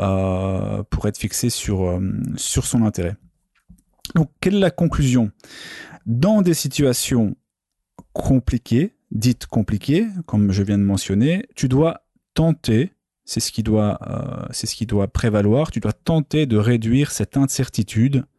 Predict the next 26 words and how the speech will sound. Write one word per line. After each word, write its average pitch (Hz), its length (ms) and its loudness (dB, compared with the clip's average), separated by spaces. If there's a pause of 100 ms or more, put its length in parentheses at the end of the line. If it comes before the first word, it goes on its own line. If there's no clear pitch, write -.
(800)
le 120 180 2
plus - 220 0
rapidement 156 520 2
possible 180 600 0 (720)
en 180 180 2
discutant 147 520 2
à 107 60 2
part 143 460 -2 (1120)
ou 214 200 6 (880)
en 143 100 2
la 147 120 4
voyant 143 580 2
à 131 100 -2
part. 104 420 -2 (720)
Moi, 156 320 4
si 180 140 0
je 143 80 4
reprends 151 280 0
l'exemple 139 640 2
de 120 100 0
ma 117 300 2 (180)
petite 135 300 -2
expérience 120 640 0
en 107 80 2
entreprise, 127 720 2 (1000)
quand, 180 580 2